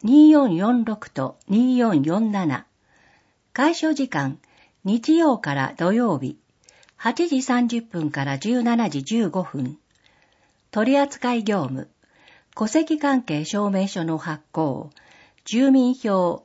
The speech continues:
印鑑登録証明書の発行、市税の納入等。税金の納め忘れはありませんか？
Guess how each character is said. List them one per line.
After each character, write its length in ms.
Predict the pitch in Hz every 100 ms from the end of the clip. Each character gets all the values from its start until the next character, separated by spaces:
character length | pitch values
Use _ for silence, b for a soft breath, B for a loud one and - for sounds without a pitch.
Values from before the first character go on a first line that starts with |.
| -
印 220 | 254 311
鑑 240 | 302 294 285
登 200 | 262 214
録 220 | 151 135
証 260 | - 190 196
明 220 | 185 180
書 180 | - 165
の 140 | 160
発 260 | 147 156 - -
行、 380 | 160 139 135 - b b b b
市 200 | - 294
税 240 | 262 214
の 200 | 160 151
納 240 | 156 185 185
入 420 | 180 160 143 - -
等。 380 | 185 143 - - _ _ _ _ _ _ _ _ _ _ _ _ _ _ _ _ _ _ -
税 240 | 247 339
金 280 | 339 320 294
の 300 | 262 233 -
納 240 | 180 294
め 160 | 294 285
忘 240 | 269 262
れ 140 | 240 233
は 160 | 208
あ 60 | 202
り 100 | 233
ま 160 | 233 233
せ 160 | 226
ん 80 | 170
か？ 260 | 151 247